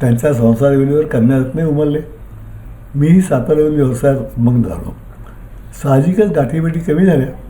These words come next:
पण अंतर्गत हिवाळा आणि प्रेम वर्धिष्णूच राहिले. त्याने पुण्यातच स्वतंत्र छोटासा बंगला बांधला, तेव्हा वास्तुशांतीला पुन्हा सर्व गोपटे गोकुळ एकत्रच गोळा झाले होते. पण काय योग असेल तो असो, नवीन घर त्याला मानवले नाही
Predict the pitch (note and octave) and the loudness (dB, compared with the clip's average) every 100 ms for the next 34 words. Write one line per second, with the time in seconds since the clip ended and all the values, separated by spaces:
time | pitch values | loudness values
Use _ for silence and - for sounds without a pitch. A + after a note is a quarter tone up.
0 | - - - - G3 F#3+ B2 A#2+ E3+ F#3 | -18 -18 -18 -6 0 4 4 2 0 2
1 | F#3+ D3 C3 E3 - - - C#3 C3+ C#3 | 2 4 2 2 0 -6 -4 -4 0 0
2 | D3+ B2 A2 A#2+ C3 A#2+ G#2 D#2+ D#2 - | 2 0 0 0 0 -2 -4 -8 -8 -10
3 | - - - - - - - - - C3+ | -14 -14 -14 -16 -18 -18 -18 -10 -2 2
4 | E3+ E3 D3 D#3 F3 - C3+ B2 D#3 D#3 | 2 0 0 0 0 -4 -2 0 0 0
5 | D3+ B2 C3 C3+ C3 A2+ A#2 C#3 D3 E3 | -2 -2 0 0 0 0 2 2 2 2
6 | C3+ - - - - - - - - C3 | 0 -2 -10 -18 -18 -18 -18 -12 -2 0
7 | D#3 C3 A#2 D#3 C#3 C#3 D3 D#3 C#3+ C3+ | 2 0 0 -2 0 0 0 0 2 2
8 | C#3 - C#3+ D3+ C3 A#2 D#3+ C#3 B2 D3+ | 0 0 0 2 0 -2 -2 0 0 0
9 | - A#2 - C3+ C3 C#3+ C#3 G2+ G2 F#2+ | -4 -6 -2 -4 -2 -2 -2 -2 -4 -4
10 | B2 - - - - - - - - - | -6 -8 -10 -14 -16 -18 -18 -18 -20 -18
11 | - - - E3 D#3+ E3 F3 F#3 D3+ - | -18 -16 -6 -6 0 0 2 2 0 0
12 | E3 D#3+ D#3 C#3 - A#2+ A#2 - - - | 0 2 0 0 0 -2 -2 -10 -20 -20
13 | - - - - C3+ C#3 G3+ F#3 D#3 C#3+ | -20 -18 -18 -2 0 2 2 2 2 0
14 | - C3 C#3+ C#3 G#2+ A2 C3 G#2+ D#2 | -2 0 2 2 0 0 0 0 -4